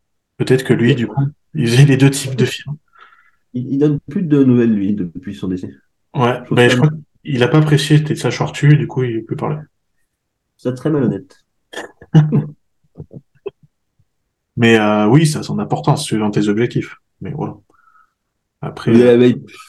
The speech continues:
Speaker 2: toute façon, euh, tu pourras jamais faire un type, un type.
Speaker 1: Mais non, c'est pas
Speaker 2: Donc,
Speaker 1: possible.
Speaker 2: de six à trente reps,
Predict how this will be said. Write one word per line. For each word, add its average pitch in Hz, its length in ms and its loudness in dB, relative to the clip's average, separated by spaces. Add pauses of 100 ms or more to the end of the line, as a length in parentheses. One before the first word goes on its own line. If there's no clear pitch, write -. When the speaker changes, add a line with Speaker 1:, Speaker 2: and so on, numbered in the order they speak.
(220)
Speaker 2:
toute - 320 -16
façon, 139 380 4
euh, 101 540 0 (1600)
tu - 120 -8
pourras 120 340 2
jamais 127 380 4
faire 120 380 0 (580)
un 127 140 4
type, 143 320 -4 (220)
un 127 160 4
type. 131 220 -8 (640)
Speaker 1:
Mais 139 100 4
non, 151 100 8
c'est 151 80 -2
pas 113 100 -2
Speaker 2:
Donc, 113 160 4
Speaker 1:
possible. - 240 -18 (1160)
Speaker 2:
de 123 120 4
six 139 360 -2 (380)
à 117 80 2
trente 123 240 -2
reps, - 380 -2